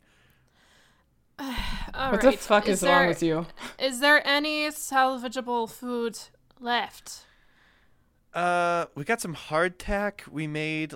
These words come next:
Speaker 3: last week. Um, so now it's really hardtack.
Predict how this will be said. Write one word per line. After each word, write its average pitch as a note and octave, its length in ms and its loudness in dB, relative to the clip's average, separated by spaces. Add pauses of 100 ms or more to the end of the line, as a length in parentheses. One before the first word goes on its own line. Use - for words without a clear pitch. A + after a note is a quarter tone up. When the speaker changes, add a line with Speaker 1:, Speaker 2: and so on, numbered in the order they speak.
(380)
Speaker 3:
last C#3 420 -6
week. C3 440 -10 (220)
Um, A2+ 320 -2
so C3 180 -8
now C#3 60 -4
it's - 180 -14
really B2 300 -6
hardtack. D#3+ 800 -4